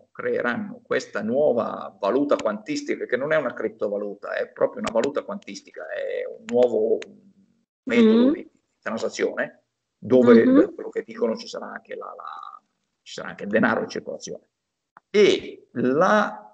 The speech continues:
Speaker 1: cosa geniale che hanno fatto, perché hanno già fatto delle prove negli Stati Uniti, negli Stati Uniti hanno dato un, eh, reddito di, eh,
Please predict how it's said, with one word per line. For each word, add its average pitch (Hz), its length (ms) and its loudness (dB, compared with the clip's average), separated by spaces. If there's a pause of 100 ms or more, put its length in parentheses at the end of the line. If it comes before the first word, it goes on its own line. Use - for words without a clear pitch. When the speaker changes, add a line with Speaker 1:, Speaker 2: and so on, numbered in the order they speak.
(440)
Speaker 1:
cosa 147 480 8
geniale 113 540 0
che 107 100 -2
hanno 107 160 -4
fatto, 107 720 -2
perché - 320 -2
hanno 107 240 -4
già 104 140 -8
fatto 107 240 -6
delle 104 180 -12
prove 113 300 0
negli 104 160 -6
Stati 101 260 -10
Uniti, 107 360 -4
negli 110 140 -10
Stati - 240 -6
Uniti 120 340 -2
hanno 110 180 0
dato 110 580 2
un, 110 240 -2
eh, 104 300 0
reddito 123 640 2
di, 113 480 -4
eh, 104 600 2